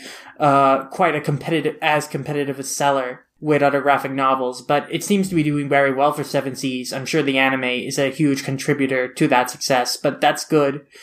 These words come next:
I mean, having showed, uh, some shoujo series sell very well is just good for the, you know, the state of releases in that, you know, genre.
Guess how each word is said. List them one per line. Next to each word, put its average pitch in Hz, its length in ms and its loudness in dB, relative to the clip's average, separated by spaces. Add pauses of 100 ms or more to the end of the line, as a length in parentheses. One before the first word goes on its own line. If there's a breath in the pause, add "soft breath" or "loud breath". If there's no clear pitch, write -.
(260 loud breath)
I 151 140 -2
mean, 147 380 -4
having 160 720 -2
showed, 160 480 2
uh, 165 300 -6
some 151 320 0
shoujo 151 400 0
series 147 420 -2
sell 135 480 0 (240 loud breath)
very 165 260 2
well 139 480 2
is 139 140 -8
just - 360 -6 (240)
good 151 540 2
for 147 200 -2
the, 127 340 -4
you 131 100 -8
know, 127 260 -14
the 165 100 0
state 165 240 4
of 131 80 -2
releases 147 400 0
in 135 120 -2
that, 123 300 0
you 139 120 -6
know, 131 160 -6
genre. 131 560 -2